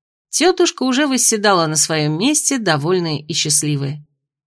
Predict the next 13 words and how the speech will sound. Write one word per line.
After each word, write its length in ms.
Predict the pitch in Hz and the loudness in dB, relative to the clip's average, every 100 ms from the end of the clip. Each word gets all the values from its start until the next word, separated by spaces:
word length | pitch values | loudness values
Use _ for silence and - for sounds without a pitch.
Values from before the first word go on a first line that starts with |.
| _ | _
И 100 | - | -2
с 120 | 220 | 0
любопытством 680 | 262 226 240 294 269 - 180 | 2 2 0 0 -2 -2 0
рассматривала 640 | 180 185 220 220 208 202 | 0 0 2 0 0 0
какую-то 400 | 202 208 220 220 | -2 -4 -2 -4
коробочку. 640 | 214 233 240 170 - - - _ _ _ _ _ _ | -2 0 0 -2 -6 -10 -20 _ _ _ _ _ _
Стучала 560 | - - 147 240 233 175 | -12 -10 -4 2 2 2
по 100 | 156 | 0
ней 220 | 151 147 | 0 -2
пальцами, 560 | 151 247 277 - 262 | -2 -2 0 0 2
вертела 520 | 240 180 156 - 220 220 | 2 0 -2 0 2 2
и 200 | - 190 | -2 -4
встряхивала. 800 | - - 170 151 - 131 135 | -4 -2 -2 -2 -4 -10 -12